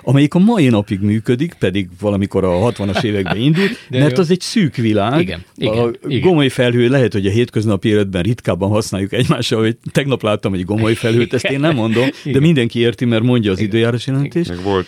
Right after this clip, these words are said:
Speaker 3: ö, Svájcban a lavina jel-, jelentések
Speaker 1: Például, hát
Speaker 3: folytás.
Speaker 1: ahol ez
Speaker 3: Még szűkebb
Speaker 1: és, és
Speaker 3: talán.
Speaker 1: azért lássuk, hogy Svájc is, meg Kanada is valami módon abban érdekelt, hogy az ország hivatalos nyelvei közt átjárás legyen, és amit lehet mechanikusan megtenni,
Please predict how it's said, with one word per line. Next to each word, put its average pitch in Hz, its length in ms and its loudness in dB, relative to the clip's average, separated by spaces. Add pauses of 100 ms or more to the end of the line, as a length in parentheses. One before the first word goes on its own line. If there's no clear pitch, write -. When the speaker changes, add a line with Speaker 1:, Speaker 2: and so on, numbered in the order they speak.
(120)
Speaker 3:
ö, 90 220 -4
Svájcban 82 600 -6
a 80 80 -4
lavina 69 360 -6
jel-, 65 160 -8 (320)
jelentések 71 420 -4
Speaker 1:
Például, 107 280 -4
hát 78 80 -2
Speaker 3:
folytás. 139 260 -2
Speaker 1:
ahol 151 160 2
ez 151 120 0 (120)
Speaker 3:
Még 90 260 -2
szűkebb - 280 -8
Speaker 1:
és, 139 140 0
és 69 60 -6 (160)
Speaker 3:
talán. 131 160 0
Speaker 1:
azért 143 140 2
lássuk, 143 320 -2 (240)
hogy 104 120 -4
Svájc 131 380 -2
is, 135 160 -6
meg 101 160 -2
Kanada 123 360 2
is 104 140 -2
valami 117 300 2
módon 110 400 0
abban 107 340 -4
érdekelt, 113 580 0
hogy 104 260 -2
az 95 280 -2
ország 110 380 -2
hivatalos 98 480 -4
nyelvei 110 420 0
közt - 240 -4
átjárás 98 540 -4
legyen, 123 260 0
és 107 140 -2
amit 123 220 -2
lehet 101 260 -2
mechanikusan 95 640 -4
megtenni, 123 500 -2